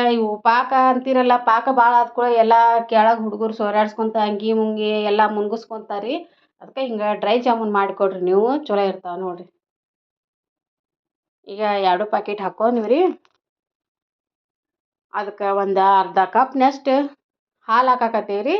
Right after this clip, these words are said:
ಸ್ವಲ್ಪ ಸಾಫ್ಟ್ ಆಗ್ಲಿ, ಹಾಲು ಹಾಕಿ ಎದಕ್ ಹಾಕಾಕತ್ತೀವಿ ಅಂದ್ರೆ, ಅದು ಸ್ವಲ್ಪ ಸಾಫ್ಟ್ ಆಗ್ಲಿ ಅನ್ನೋ ಸಂಬಂಧ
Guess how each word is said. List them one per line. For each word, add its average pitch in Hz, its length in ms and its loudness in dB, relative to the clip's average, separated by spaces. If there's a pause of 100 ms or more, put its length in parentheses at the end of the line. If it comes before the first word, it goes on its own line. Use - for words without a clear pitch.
ಸ್ವಲ್ಪ 196 280 -4 (100)
ಸಾಫ್ಟ್ 233 380 2
ಆಗ್ಲಿ, 214 280 2
ಹಾಲು 233 300 2
ಹಾಕಿ 233 320 0 (140)
ಎದಕ್ 220 320 2
ಹಾಕಾಕತ್ತೀವಿ 226 400 0
ಅಂದ್ರೆ, 247 140 0
ಅದು 208 100 -8
ಸ್ವಲ್ಪ - 300 -10
ಸಾಫ್ಟ್ 220 320 0
ಆಗ್ಲಿ 214 180 0
ಅನ್ನೋ 214 180 -4
ಸಂಬಂಧ 233 340 -2